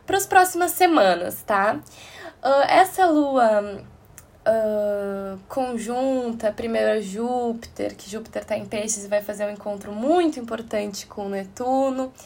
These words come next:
que eu vou falar mais à frente. Depois essa lua com o ne-, próprio Netuno, traz um momento de muita inspiração e de muita conexão, tá? Então, pra quem ainda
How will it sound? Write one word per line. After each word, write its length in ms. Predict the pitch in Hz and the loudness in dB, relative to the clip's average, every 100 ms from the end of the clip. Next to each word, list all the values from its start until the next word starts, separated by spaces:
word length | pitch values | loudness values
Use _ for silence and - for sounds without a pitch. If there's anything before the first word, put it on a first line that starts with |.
| - - | -20 -16
que 80 | |
eu 20 | 214 | -14
vou 100 | 214 | -2
falar 240 | 214 214 | 0 0
mais 220 | 208 202 | -2 -4
à 60 | 208 | -6
frente. 560 | - 247 247 240 - - - - | -4 -4 -4 -8 -12 -14 -20 -8
Depois 460 | 240 254 262 247 233 | -4 -2 0 -2 -2
essa 240 | 233 240 | -4 -2
lua 400 | 233 240 226 214 - - | 0 0 0 -2 -6 -4
com 340 | 294 294 311 | 2 4 4
o 40 | 269 | 2
ne-, 160 | 240 | -4
próprio 440 | 233 240 247 - 233 | -2 2 2 0 -8
Netuno, 600 | 214 - 262 294 247 233 - - - - | -8 -6 -2 0 -2 -8 -16 -20 -8 2
traz 320 | 277 320 311 | 6 6 6
um 40 | |
momento 380 | 302 285 277 294 | 2 2 -2 -6
de 160 | 269 277 | -8 -6
muita 680 | 269 285 330 392 370 359 | -2 2 6 6 4 0
inspiração 840 | 285 - - 240 233 - 208 202 233 - - - | -6 -4 -6 -6 -6 -2 0 -2 -8 -16 -20 -4
e 120 | 320 | -4
de 200 | 302 285 | -2 -4
muita 400 | 285 277 277 277 | -2 -2 -4 -4
conexão, 720 | 277 277 269 - 262 202 190 - _ _ _ | -4 -6 -6 -4 0 0 -2 -14 _ _ _
tá? 280 | - 196 214 | -10 -4 -4
Então, 260 | 233 247 247 | -4 -4 -4
pra 160 | 269 262 | -4 -4
quem 300 | - 277 285 | -4 -4 -4
ainda 600 | 269 262 269 233 208 | -4 -4 -4 0 0